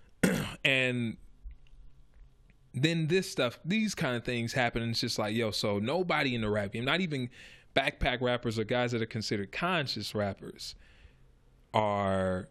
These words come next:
safe. So it's just, you know, it bothers me, man. Calm, man. You, you, you,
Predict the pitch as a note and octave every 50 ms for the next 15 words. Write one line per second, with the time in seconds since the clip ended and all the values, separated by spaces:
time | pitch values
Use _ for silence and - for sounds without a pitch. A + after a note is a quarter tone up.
0 | - - - _ - - - - C#3 A2+ G2 - - - - - - - - -
1 | - - - - - _ _ - _ _ _ - - - - - - - - -
2 | - G#3 G#3 G#3 - A#3 G#3 - - - - - D4+ D4+ D#4 D#4 E4 E4 D#4 -
3 | - - - C4+ E3+ B2 G#2+ G2+ G#2+ G#2+ - A#2 C#3 - C4+ D4 C#4+ D4+ C#4 -
4 | - D4 D4+ D#4 D4+ D4 C#4+ D4 D4+ D4+ D4+ D4+ D4+ D4 D4 D4 D4 D4+ D4+ D#4
5 | D#4 D#4+ E4 E4